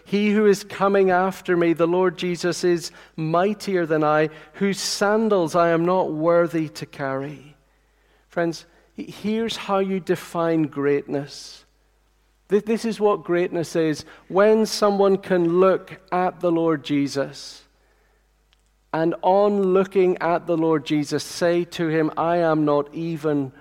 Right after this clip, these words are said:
worthy to be your slave." Th-, that's greatness. "I am not even worthy to be your slave." Oh, that's how great you are. Friends,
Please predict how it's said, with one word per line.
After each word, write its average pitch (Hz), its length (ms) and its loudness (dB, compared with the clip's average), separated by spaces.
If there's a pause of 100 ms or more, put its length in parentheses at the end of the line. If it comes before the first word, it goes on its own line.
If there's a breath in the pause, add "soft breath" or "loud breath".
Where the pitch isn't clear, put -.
(120 loud breath)
worthy 131 640 -4
to 123 160 -10
be 123 220 -8
your 113 180 -4
slave." 110 800 -12 (960)
Th-, 165 140 -10
that's 175 480 -8
greatness. 135 840 -6 (1080)
"I 180 180 0
am 196 200 4
not 190 220 4
even 190 440 4
worthy 175 400 2
to 170 140 -4
be 170 220 -2
your 165 160 0
slave." 165 440 -2
Oh, 170 140 0
that's 208 360 -2
how 190 120 0
great 170 500 -2
you 180 280 -4
are. 139 400 -10 (1120 soft breath)
Friends, 196 320 2